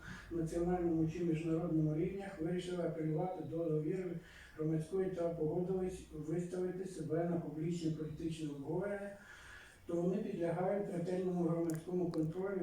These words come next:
і потенційно можуть дізнати гострої та спільної громадської критики у засобах масової інформації з приводу того, як вони виконували або виконують свої функції. При цьому зазначені діячі та особи не повинні мати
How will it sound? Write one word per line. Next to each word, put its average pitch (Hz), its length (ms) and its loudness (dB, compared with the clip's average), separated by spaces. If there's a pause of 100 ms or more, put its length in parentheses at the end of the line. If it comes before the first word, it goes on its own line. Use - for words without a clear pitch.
і 170 40 0
потенційно 165 840 0
можуть 170 360 2
дізнати 170 500 0
гострої 170 360 0
та 156 140 -2
спільної 180 440 0
громадської 160 500 2
критики 180 540 -2 (200)
у 160 200 2
засобах 160 480 -2
масової 156 400 0
інформації 156 520 -4
з 165 40 -6
приводу 160 280 -2 (100)
того, 185 180 0
як 160 220 0
вони 160 180 4
виконували 180 720 0 (360)
або 165 260 0
виконують 185 640 2
свої 160 260 0
функції. 170 580 0 (420)
При 156 120 -4
цьому 208 300 0
зазначені 185 640 0
діячі 180 720 2
та 180 60 -2
особи 160 520 2
не 170 80 2
повинні 196 480 0
мати 185 280 0